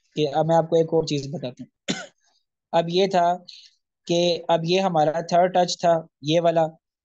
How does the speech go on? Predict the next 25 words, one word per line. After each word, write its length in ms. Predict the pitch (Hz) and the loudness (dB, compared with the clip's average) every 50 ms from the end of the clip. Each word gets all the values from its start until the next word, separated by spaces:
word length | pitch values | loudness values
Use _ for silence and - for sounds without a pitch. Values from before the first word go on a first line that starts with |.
| _ _ _ _ _ _ _ - | _ _ _ _ _ _ _ -8
ठीक 200 | - 156 160 165 | -4 -2 0 2
है, 60 | 170 | 2
अब 140 | 151 156 156 | 2 2 2
ये 100 | 170 180 165 | 0 0 2
जब 160 | 180 175 170 | 0 0 2
market 380 | 165 160 160 151 175 185 180 - 170 | 2 0 2 2 0 -2 0 0 -2
ऊपर 340 | 175 165 175 190 180 170 170 | -2 0 2 2 2 0 0
आई 120 | 180 180 | 0 2
वापस, 580 | 170 160 151 156 175 170 156 - _ - 160 175 | 2 2 2 2 0 -2 -4 -6 _ -6 -4 -2
अब 80 | 170 165 | -2 0
ये 120 | 165 170 180 | 0 0 0
हमारा 280 | 185 170 151 143 156 160 156 | 2 2 2 2 2 0 0
fourth 280 | - 151 156 165 160 160 | 0 0 0 0 0 0
touch 200 | 147 135 127 - 139 | -2 -4 -4 -6 -6
था। 80 | 127 123 - _ _ _ _ _ _ _ _ _ _ _ _ _ - | -8 -10 -12 _ _ _ _ _ _ _ _ _ _ _ _ _ -2
Previous 380 | 170 185 185 180 196 202 202 | 0 0 2 2 0 0 2
वाले 240 | 208 196 190 196 196 | 2 2 2 2 2
का 80 | 196 190 170 185 | 2 2 2 2
एसएल 400 | 190 185 - 196 196 190 185 190 - _ - 160 | 0 0 0 0 0 0 -2 -6 -10 _ -4 -2
हमारा 360 | 165 160 156 147 147 156 165 | 0 2 4 4 4 4 4
ये, 200 | 165 165 170 170 156 156 | 2 2 0 0 0 0
ये 180 | 160 170 185 185 | 0 0 2 2
वाला 240 | 185 180 180 185 175 | 2 2 2 2 0
बनता 320 | 160 165 156 151 160 165 165 | 0 -2 -2 0 0 0 0
था, 300 | 165 165 156 160 160 | 2 2 2 2 2